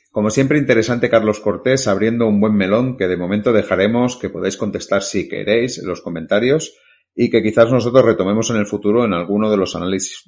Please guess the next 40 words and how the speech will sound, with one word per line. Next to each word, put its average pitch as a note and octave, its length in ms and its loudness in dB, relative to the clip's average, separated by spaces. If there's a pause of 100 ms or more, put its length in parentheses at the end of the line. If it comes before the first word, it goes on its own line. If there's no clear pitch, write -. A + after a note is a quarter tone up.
(120)
finales F#2+ 420 -2
de F#2+ 80 -8
temporada. E2 560 -4 (460)
Y A#2+ 100 2
vamos C#3 320 4
con, G#2 560 0
con F2+ 160 -2
las F2 160 0
carreras. F2+ 580 0 (920)
El A2 180 0
domingo A2+ 600 0
tuvimos G#2 400 -2
carrera G2+ 320 0
de G2 100 -2
Copa F#2+ 240 0
del F#2 100 -4
Mundo C3+ 320 0
en G#2 120 -2
Noveliche. G2+ 680 -2 (460)
El G#2 380 4
circuito, G#2+ 460 0
co-, E2+ 300 -8 (220)
como F#2+ 880 -4
cada A2 180 4
año A#2 340 0 (280)
podemos A2+ 400 -2
comprobar A2+ 560 0
por G2 240 0
qué A2+ 120 0
a - 20 4
este A2+ 220 -4
circuito G#2 440 -4
le G#2+ 100 0
llaman G2+ 300 -2
la F2 80 -4
madre G2 280 -2
de F#2 100 -2
todos G2+ 200 -2
los E2+ 160 -6
crosses. G#2+ 440 -6